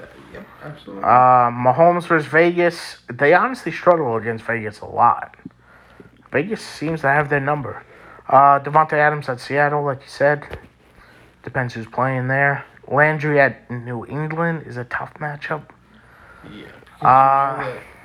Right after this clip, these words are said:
Speaker 1: they're gonna just shut Landry down.
Speaker 2: Yeah, I mean, he's gonna, well, actually, he's gonna put Scary Terry in, Gibson, and Fournette are gonna be all in.
Speaker 1: Mm-hmm.
Speaker 2: So, actually, those are gonna project his numbers a lot.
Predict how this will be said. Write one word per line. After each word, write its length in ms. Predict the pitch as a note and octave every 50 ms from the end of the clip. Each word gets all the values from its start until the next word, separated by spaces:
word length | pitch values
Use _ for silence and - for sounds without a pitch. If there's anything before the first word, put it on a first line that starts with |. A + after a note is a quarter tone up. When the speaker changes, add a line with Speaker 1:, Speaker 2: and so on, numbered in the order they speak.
| C3
Speaker 1:
they're 120 | C3+ C3+ C#3
gonna 280 | C#3 C3+ B2+ B2 B2 C3
just 160 | C3 B2 -
shut 460 | - - - C3 A#2+ B2+ B2+ - -
Landry 420 | C3+ C#3 C3+ C3 C3 - - - - -
down. 220 | - - - -
Speaker 2:
Yeah, 240 | A#2+ A#2 G2+ G2+ - -
I 80 | - A#2+
mean, 160 | B2 B2 C3
he's 160 | D3+ E3 E3+
gonna, 240 | E3+ F#3 E3+ D#3 - -
well, 300 | - F3 F#3+ G3 F#3 E3+ - - - - - - - _ _ - - - _ _ _ _ _ _ _ - -
actually, 320 | - C#3 - - C3 B2+ A#2+
he's 100 | A#2 A2+
gonna 200 | - C#3+ B2+ A#2+
put 160 | B2 A#2 -
Scary 340 | - - - B2 B2 A#2+ A2+
Terry 400 | - B2 B2 B2 B2 B2 B2 B2+
in, 160 | B2 B2 A2+
Gibson, 580 | - - B2 A#2 - - - A#2+ B2 B2 A#2 B2 _ _ _ _ _ _ _ _ _ _ _ -
and 200 | A2+ A#2+ A2 A2
Fournette 520 | - G#2 G#2+ G#2+ A2+ A#2 A#2 A2 F2+ - - - - - - _ _ _ _ _ _ _ _ _ _ _ _ _ _ _ _ _ _ _ _ _ _ _ - - _ _ -
are 120 | - A2+
gonna 220 | G#2+ A2+ G#2+ G#2 G#2
be 140 | G#2 G#2+ G#2
all 280 | G#2 A2 G#2+ G#2 G2+ G#2+
in. 220 | A2+ A2 G2 G2
Speaker 1:
Mm-hmm. 80 | A#2+ D3+
Speaker 2:
So, 220 | G3 - F#2+ F#2+
actually, 400 | - - D3+ - - A#2+ A#2+ A#2
those 240 | A#2+ B2+ C3 B2+ -
are 40 | G#2
gonna 320 | - A2+ G#2+ G#2 G#2 G2+ G2 _
project 400 | _ - G2+ - - A#2 A2+ -
his 180 | A2 G#2+ G#2 -
numbers 300 | A2+ A2+ G#2+ G#2 G2+ G2
a 80 | G#2+ G#2
lot. 480 | F#2+ F#2+ G#2+ G#2+ G#2+ G2+ - - -